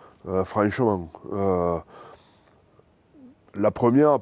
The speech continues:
il y en a plusieurs, mais si je prends dans un ordre qui est assez, euh,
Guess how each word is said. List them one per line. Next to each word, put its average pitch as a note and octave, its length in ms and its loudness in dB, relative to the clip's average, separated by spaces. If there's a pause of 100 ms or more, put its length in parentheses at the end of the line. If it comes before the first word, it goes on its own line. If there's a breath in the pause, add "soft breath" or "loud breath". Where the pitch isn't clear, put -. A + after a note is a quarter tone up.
(140)
il A#2 60 -6
y A#2+ 80 4
en B2 60 6
a A#2 60 4
plusieurs, C3+ 640 2
mais G2+ 180 0
si G#2 200 -10
je A2+ 100 0
prends C#3 260 0
dans A2 260 0
un A2+ 80 6
ordre A2+ 420 2
qui G2+ 140 -6
est G2 100 -4
assez, G2+ 260 0
euh, G2 560 4